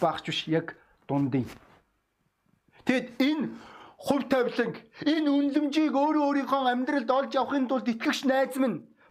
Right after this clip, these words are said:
м, хо-, одоо хоёр дахь зүйл хэрэгтэй. Юу вэ гэвэл Бурханд найдаж сур. Гидеоны одоо хийх ёстой зүйл нь, тийм ээ, үнэхээр тэр гайхалтай эргэлзээний тест хийсэн, тийм үү?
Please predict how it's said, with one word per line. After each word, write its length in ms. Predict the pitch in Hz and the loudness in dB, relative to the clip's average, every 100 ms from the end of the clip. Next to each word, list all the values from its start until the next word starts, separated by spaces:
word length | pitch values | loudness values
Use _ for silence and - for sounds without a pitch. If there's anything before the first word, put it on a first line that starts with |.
| - | -2
м, 240 | 226 220 | 0 0
хо-, 240 | 214 247 247 | 0 0 2
одоо 320 | 233 233 269 | 2 2 0
хоёр 320 | - 254 294 | 2 0 0
дахь 240 | 294 233 269 | -2 -6 -2
зүйл 160 | 254 | -2
хэрэгтэй. 480 | - 240 - - 220 | 0 -4 -2 -4 0
Юу 160 | 262 285 | 2 0
вэ 80 | |
гэвэл 240 | 262 254 - - - _ | 0 -2 -4 -18 -20 _
Бурханд 480 | 170 170 - 208 185 _ _ | -8 -6 -4 -4 -4 _ _
найдаж 800 | - 139 160 180 175 175 170 - _ _ | -6 0 2 2 0 -4 -6 -12 _ _
сур. 320 | - - 131 - - - - - _ _ _ _ _ _ _ _ _ _ _ _ _ _ _ | -14 -6 -6 -8 -20 -20 -20 -20 _ _ _ _ _ _ _ _ _ _ _ _ _ _ _
Гидеоны 560 | 202 180 233 240 233 220 | -2 2 2 2 2 2
одоо 320 | 196 214 196 | 2 0 0
хийх 240 | 220 190 | 0 -2
ёстой 400 | 175 - - 196 | -4 -2 0 0
зүйл 400 | - 190 175 175 | 0 -2 0 -2
нь, 80 | 120 - - | -4 -12 -2
тийм 240 | 240 226 | 2 2
ээ, 40 | 190 | 2
үнэхээр 220 | 208 - | 0 0
тэр 100 | 214 165 - | 0 -2 -4
гайхалтай 640 | - 214 220 202 214 175 - - | -2 0 0 0 0 0 -4 -8
эргэлзээний 600 | 185 185 170 156 202 185 170 | -2 0 0 0 0 0 0
тест 260 | 180 - | -2 -2
хийсэн, 240 | 160 131 151 | -6 -6 -4
тийм 240 | 151 | -2
үү? 60 | 131 | -2